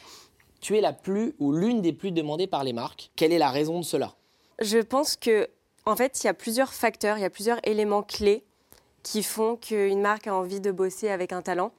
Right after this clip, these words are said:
Speaker 2: L'authenticité, le fait d'être hyper proche de sa communauté, d'aimer ce qu'on fait, d'être passionné par ce qu'on fait.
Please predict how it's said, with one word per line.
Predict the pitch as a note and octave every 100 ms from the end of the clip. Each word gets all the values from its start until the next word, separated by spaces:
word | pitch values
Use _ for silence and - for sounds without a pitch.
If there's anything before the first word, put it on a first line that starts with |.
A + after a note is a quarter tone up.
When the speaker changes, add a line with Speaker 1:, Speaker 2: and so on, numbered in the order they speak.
| -
Speaker 2:
L'authenticité, | G3+ G3+ G3 G3 G3 G3 G3+ _ - - _
le | G3 F3+
fait | F3+ G#3 G3+ -
d'être | F#3 - -
hyper | G#3+ G#3+ G3
proche | G#3 G3
de |
sa | F#3+ F#3+
communauté, | F#3+ F#3+ F#3 G3+ G#3
d'aimer | F3 G3+ G3+
ce | -
qu'on | G3+
fait, | - F#3+ G#3
d'être | F3+ E3+ -
passionné | G3+ F#3+ G#3 G#3
par | F#3+ F#3+
ce |
qu'on | F3+
fait. | G3+ G#3+